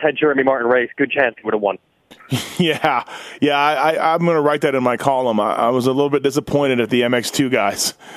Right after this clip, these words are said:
Speaker 2: Um, you know, they, they were far off of our guys. That, I mean, Nelson can win on a, on a right day, but the,
Speaker 1: Yeah.
Speaker 2: you know, Aldridge and, and McElrath are solid top ten dudes. But that's it. They're solid top ten guys, and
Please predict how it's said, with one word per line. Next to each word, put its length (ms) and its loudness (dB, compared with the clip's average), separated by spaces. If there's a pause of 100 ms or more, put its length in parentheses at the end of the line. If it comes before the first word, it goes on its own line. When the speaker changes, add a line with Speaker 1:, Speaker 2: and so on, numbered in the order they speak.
(260)
Speaker 2:
Um, 720 0
you 80 2
know, 220 -2 (160)
they, 340 -4 (160)
they 220 2
were 320 2
far 840 0
off 580 0
of 220 -2
our 160 2
guys. 360 0
That, 220 0 (260)
I 60 2
mean, 140 2
Nelson 300 0
can 180 0
win 240 2
on 180 2
a, 40 0
on 180 0
a 80 2
right 240 0
day, 320 0 (420)
but 300 -2
the, 80 0
Speaker 1:
Yeah. 400 0
Speaker 2:
you 140 -4
know, 80 0
Aldridge 400 0
and, 160 0
and 120 0
McElrath 480 0
are 100 -2
solid 500 0
top 240 -2
ten 240 0
dudes. 260 0
But 140 -4
that's 240 0
it. 200 0
They're 120 -2
solid 340 0
top 220 -2
ten 160 -2
guys, 300 2
and 260 -2